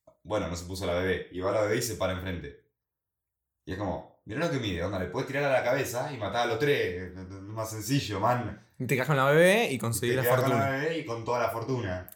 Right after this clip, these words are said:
Speaker 2: Listo. Solucionado.
Speaker 1: Amé a la bebé en esta temporada, es como que tiene más protagonismo.
Speaker 2: Sí,
Speaker 1: Y la
Speaker 2: pero sentí que era otra bebé. ¿Usaron otra bebé?
Speaker 1: <coughs>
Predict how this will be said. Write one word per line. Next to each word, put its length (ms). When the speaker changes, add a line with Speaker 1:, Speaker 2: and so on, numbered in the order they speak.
Speaker 2:
Listo. 480
Solucionado. 640
Speaker 1:
Amé 360
a 80
la 80
bebé 160
en 60
esta 160
temporada, 440
es 60
como 140
que 60
tiene 180
más 140
protagonismo. 760
Speaker 2:
Sí, 680
Speaker 1:
Y 240
la 100
Speaker 2:
pero 440
sentí 300
que 60
era 80
otra 160
bebé. 420
¿Usaron 240
otra 120
bebé? 300
Speaker 1:
<coughs> 0